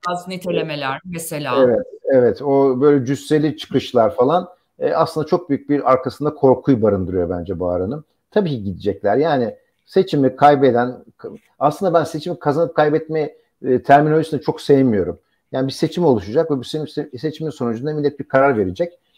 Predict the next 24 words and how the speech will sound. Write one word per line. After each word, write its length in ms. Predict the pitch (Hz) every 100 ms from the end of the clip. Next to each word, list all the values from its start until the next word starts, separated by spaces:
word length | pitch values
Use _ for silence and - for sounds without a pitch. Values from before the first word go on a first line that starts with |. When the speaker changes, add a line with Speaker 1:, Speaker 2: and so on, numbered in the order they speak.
| _ _ -
Speaker 2:
E, 120 | 127
bir 80 | 180
tarafın 320 | 214 185 156
kaybetmesi 1120 | - 151 160 151 143 131 147 139 - 156 139
mi 180 | 147 143
içine 280 | 131 - 156
sindiremiyorum. 600 | 147 135 135 120 95 90
Yani 220 | 127 131
bence 400 | 151 151 143 151 - _ _
kazananın 560 | - 151 151 147 170 156
bütün 200 | 143 160
milletin 380 | 147 135 135 147
kazanacağı 520 | 135 135 135 143 139
şekilde 600 | 131 110 110 120 117 110
görevi 360 | 113 120 127
devralması 580 | 123 131 117 107 113 -
en 140 | 131 113
doğrusu 360 | 98 90 -
ki 220 | - 101 -
Kemal 280 | 117 113 104
Bey 100 | 101
bunu 140 | 104
sıkça 400 | - - - 104
tekrarlıyor. 600 | - 90 90 85 85 113